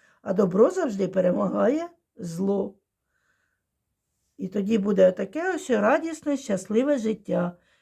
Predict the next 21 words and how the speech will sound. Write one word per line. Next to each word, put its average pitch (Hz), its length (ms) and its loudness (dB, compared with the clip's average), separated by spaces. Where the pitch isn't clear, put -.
Сяяти 262 560 2
таке 196 300 -6
чудове 233 460 0
сонечко, 190 760 -6
такий 220 280 0
гарний 277 400 4
будиночок 214 760 -2
у 196 80 -6
вас 190 260 -2
буде, 208 340 -4
куди 214 300 4
летить 208 420 -4
лелека. 208 680 0
І 381 300 -2
квітучий 285 800 -2
сад. 175 520 -2
Отакі 381 480 0
ось 269 260 2
о 233 140 2
для 196 160 -2
вас 262 380 0